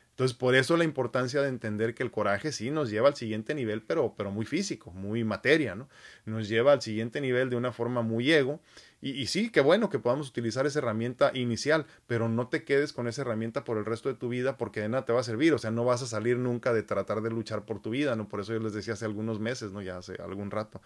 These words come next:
Yo ya no quiero ser un guerrero, yo quiero ser un mago, ¿no? Que haga, que haga posible todo de una forma de entenderlo muy simple, ¿no? Que haga posible todo con el, con el tronar de un dedo, ¿no? De dos,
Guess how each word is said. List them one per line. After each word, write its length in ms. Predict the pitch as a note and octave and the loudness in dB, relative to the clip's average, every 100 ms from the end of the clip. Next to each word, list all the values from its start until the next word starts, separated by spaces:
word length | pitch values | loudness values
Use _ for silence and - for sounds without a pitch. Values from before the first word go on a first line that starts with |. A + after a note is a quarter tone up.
| - - - - - | -20 -20 -20 -20 -10
Yo 120 | G#2+ | -4
ya 160 | A2+ A#2+ | 0 2
no 200 | B2 A2 | 0 -2
quiero 300 | A2+ D3+ D#3+ | -2 -2 -2
ser 160 | C3 | -2
un 120 | A#2+ G#2 | -4 -4
guerrero, 380 | F#2+ G#2+ D3 | -4 -4 -4
yo 160 | A2 G2 | -4 -6
quiero 200 | - C3+ | -4 -4
ser 140 | A#2+ | -4
un 120 | F#2+ F2+ | -8 -6
mago, 320 | A2+ D3 G#2+ | -4 -4 -4
¿no? 160 | A2 | -6
Que 120 | - G2 | -2 0
haga, 320 | G#2+ C3 - - _ - | 2 2 -2 -10 _ -2
que 80 | |
haga 240 | A2 A#2+ C3+ | 0 2 0
posible 520 | A#2+ - C3+ C#3+ D3 | -2 -2 0 2 2
todo 340 | A2+ B2 D3 | 4 4 6
de 40 | B2 | 4
una 140 | C3+ | 0
forma 280 | B2 C3 C3+ | -2 -2 -2
de 40 | |
entenderlo 440 | A#2 G#2 G2+ A2 B2+ | -2 -4 -4 -2 -2
muy 120 | B2 | -4
simple, 400 | A#2 B2+ C#3+ A2 | -4 -6 -6 -4
¿no? 140 | G#2+ | -4
Que 80 | - | -4
haga 180 | F#2+ C#3 | -2 -2
posible 460 | A2+ - A2+ C3 C#3 | -4 -6 -4 -2 -2
todo 280 | A2+ C3 | 0 0
con 200 | C#3 A2+ | -2 -4
el, 180 | F#2+ F2+ | -6 -8
con 220 | - F#2+ | -10 -10
el 100 | F2 | -10
tronar 360 | - G#2 G2 A#2 | -6 -4 -2 -2
de 60 | C3 | -2
un 100 | A2+ | -2
dedo, 280 | A2+ E3+ | -2 -2
¿no? 220 | A2+ A#2 G2 | -4 -6 -6
De 80 | |
dos, 180 | F#2 A2 | -6 -6